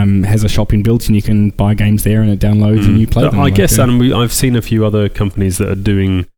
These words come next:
Speaker 2: they'll do white label services. So if Virgin wants to slap their brand on it,
Speaker 1: Ah, okay.
Speaker 2: no problem. Um,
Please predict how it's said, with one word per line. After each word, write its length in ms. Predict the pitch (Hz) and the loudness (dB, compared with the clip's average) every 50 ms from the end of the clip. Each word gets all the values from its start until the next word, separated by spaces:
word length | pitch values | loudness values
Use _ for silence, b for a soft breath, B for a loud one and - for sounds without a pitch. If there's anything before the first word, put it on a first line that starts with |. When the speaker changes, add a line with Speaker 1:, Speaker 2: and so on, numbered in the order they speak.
| _ _ _ _ _ - | _ _ _ _ _ -4
Speaker 2:
they'll 140 | - 98 90 | -2 -2 0
do 120 | 101 98 | 0 -2
white 320 | 92 92 98 98 98 98 | 0 0 0 0 0 2
label 300 | 92 95 95 95 90 92 | 0 0 0 0 0 -2
services. 460 | 85 - 98 92 90 85 - 92 87 - | -2 -2 -2 -2 -2 -2 -2 -2 -2 0
So 160 | - 98 92 | 0 -2 -2
if 100 | 90 - - | -4 -4 -4
Virgin 320 | 107 101 98 - 101 90 | -2 -2 -2 -2 -2 -2
wants 160 | 90 95 90 - | -2 -4 -4 -6
to 100 | - - | -6 -6
slap 220 | - 101 95 92 | -4 -4 -4 -4
their 120 | 95 95 90 | -2 -4 -2
brand 340 | 95 95 92 92 90 92 92 | -2 -2 -2 -2 -2 -2 -2
on 140 | 92 92 92 | -2 -2 0
it, 40 | 101 | 0
Speaker 1:
Ah, 180 | 98 98 101 | 0 0 0
okay. 180 | 98 - - 98 | 0 -2 -2 -2
Speaker 2:
no 160 | 95 92 92 | 0 0 0
problem. 400 | 90 - 101 95 - 95 90 - - - _ _ _ _ _ _ _ _ _ _ _ _ _ - | -2 -2 -2 -4 -4 -4 -6 -8 -12 -18 _ _ _ _ _ _ _ _ _ _ _ _ _ -8
Um, 560 | 92 90 87 87 87 87 87 87 87 87 87 | -4 -2 -2 0 -2 -2 -2 -4 -6 -8 -10